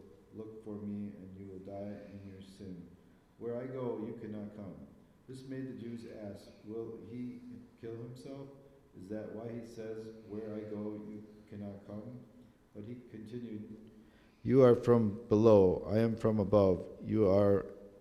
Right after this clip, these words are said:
of this world, I am not of this world. I told you that you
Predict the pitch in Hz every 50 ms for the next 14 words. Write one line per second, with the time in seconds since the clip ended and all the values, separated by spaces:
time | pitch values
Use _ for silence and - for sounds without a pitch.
0 | - _ - 104 101 101 98 107 107 101 - - 107 110 107 98 92 90 85 -
1 | - - - - 95 101 104 104 104 98 - 92 98 95 95 98 98 101 101 95
2 | 92 92 95 87 - - - 98 95 90 87 85 80 - - - - - - -
3 | - _ _ _ - 110 104 - 131 131 131 127 120 123 120 120 110 95 101 104
4 | 87 98 98 113 113 110 110 107